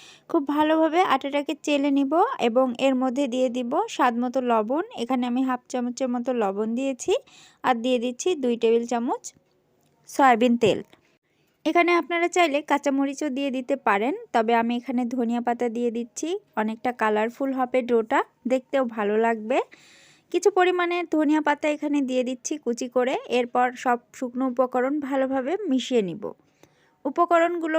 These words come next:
ভালোভাবে মিশিয়ে নিব আর তেলটাও এর মধ্যে ভালোভাবে মিশে যাবে। এরপর এর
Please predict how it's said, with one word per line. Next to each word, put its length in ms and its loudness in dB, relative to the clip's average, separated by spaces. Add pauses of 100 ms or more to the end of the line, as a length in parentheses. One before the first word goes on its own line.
(120)
ভালোভাবে 460 0 (140)
মিশিয়ে 420 -4
নিব 180 0 (400)
আর 80 4 (200)
তেলটাও 500 2
এর 140 0
মধ্যে 200 -4 (100)
ভালোভাবে 380 2 (100)
মিশে 220 -4 (100)
যাবে। 220 0 (320)
এরপর 280 0 (140)
এর 80 -2